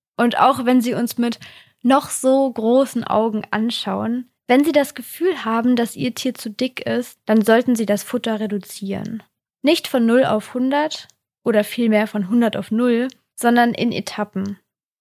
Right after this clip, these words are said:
Um die richtige Menge zu geben, können sie auch das Futter in einem Messbecher dosieren. Am besten Futter mit wenig Energiegehalt nehmen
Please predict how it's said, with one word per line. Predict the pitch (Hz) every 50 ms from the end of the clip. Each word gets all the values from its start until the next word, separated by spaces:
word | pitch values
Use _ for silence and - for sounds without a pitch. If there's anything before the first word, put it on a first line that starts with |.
| _ _
Um | 254 254 247 247
die | 226 240
richtige | 226 247 285 - - - 233 220 226 202
Menge | 202 196 208 233 262 294 302
zu | - - - 269 240
geben, | - - 254 269 277 285 294 311 339 330 - _ _ - - _ _ -
können | - 247 262 269 262
sie | 233 247 254
auch | - - - 226
das | - - 233 214
Futter | - - 277 269 - 254 262 269 -
in | - 277 285 -
einem | - - 254 254 247 247
Messbecher | 254 302 294 - - 269 254 247 - 254 226
dosieren. | - 240 220 208 - 226 226 226 202 202 220 220 208 - _ _ _ _ _ _ _ _
Am | - 226 233 226
besten | 240 302 330 - - - 330 320 320 320 330 - _ _
Futter | _ - - 294 277 - 285 269
mit | 254 226 214 208 - 214
wenig | 214 254 269 285 269 262 262 254 - -
Energiegehalt | 220 220 214 220 - - 247 240 226 262 214 - 247 240 240 240
nehmen | - 240 240 240 247 247 247 247 254 247 -